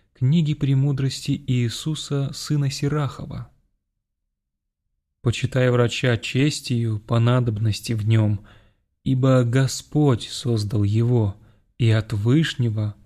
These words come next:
врачевание». Господь создал из земли врачевства, и благоразумный человек не будет пренебрегать ими. В болезни твоей не будь небрежен,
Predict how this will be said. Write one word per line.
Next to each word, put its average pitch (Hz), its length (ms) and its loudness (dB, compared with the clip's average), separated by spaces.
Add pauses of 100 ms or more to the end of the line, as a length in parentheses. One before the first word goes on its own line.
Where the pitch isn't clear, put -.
врачевание». 113 1080 -4 (1200)
Господь 120 480 0
создал 120 460 2
из 117 220 0
земли 110 380 4
врачевства, 117 880 0 (360)
и - 80 2
благоразумный 139 840 4
человек 139 600 0
не 143 180 4
будет 151 460 0
пренебрегать 117 840 0
ими. 113 400 -2 (800)
В 104 160 -4
болезни 113 560 2
твоей 117 460 2
не 113 180 4
будь 127 300 0
небрежен, 127 800 0